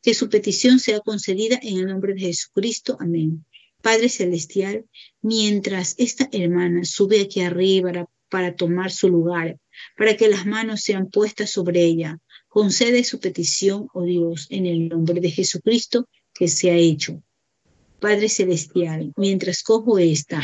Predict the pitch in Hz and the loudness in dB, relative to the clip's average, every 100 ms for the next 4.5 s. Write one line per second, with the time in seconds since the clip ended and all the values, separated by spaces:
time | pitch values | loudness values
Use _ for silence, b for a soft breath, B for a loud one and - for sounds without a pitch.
0 | - 185 185 208 233 233 190 180 165 165 | -4 -2 0 4 4 4 2 2 2 0
1 | 165 151 156 b b _ 214 208 233 269 | -2 -4 -8 b b _ 2 4 4 6
2 | 277 269 240 - 202 233 233 220 208 190 | 4 2 0 -2 -4 -2 -2 -4 -4 -4
3 | 165 214 214 208 196 180 170 165 - 185 | -2 0 0 -2 -4 -4 -4 -2 0 0
4 | 175 170 160 156 175 | 0 0 -2 -4 -8